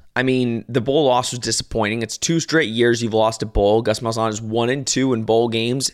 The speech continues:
at U C F, with one of them being one of the biggest wins in program history. But it, it, call it like it is. We haven't won a bowl game in two years. I said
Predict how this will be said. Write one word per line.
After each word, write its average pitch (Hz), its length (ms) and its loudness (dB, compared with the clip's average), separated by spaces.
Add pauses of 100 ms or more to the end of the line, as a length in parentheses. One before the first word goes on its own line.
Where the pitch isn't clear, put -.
(120)
at 113 220 -2
U 120 160 -2
C 110 280 0
F, 101 280 -2 (400)
with 117 180 -8
one 123 220 0
of 113 80 0
them 117 160 0
being 113 240 0
one 113 80 -2
of 107 80 -4
the 107 40 -2
biggest 107 360 -4
wins 107 180 -4
in 104 80 -12
program 107 380 0
history. 104 500 -2
But 113 420 -2 (880)
it, - 200 -10
it, - 140 -10
call 165 180 2
it 156 60 -4
like 165 120 0
it 214 80 -2
is. - 320 -8 (140)
We 123 100 -6
haven't 139 240 -2
won 160 80 0
a 156 60 0
bowl 147 180 4
game 147 220 0
in 151 100 -4
two 160 140 -2
years. 113 400 2
I 113 140 -2
said 117 600 -2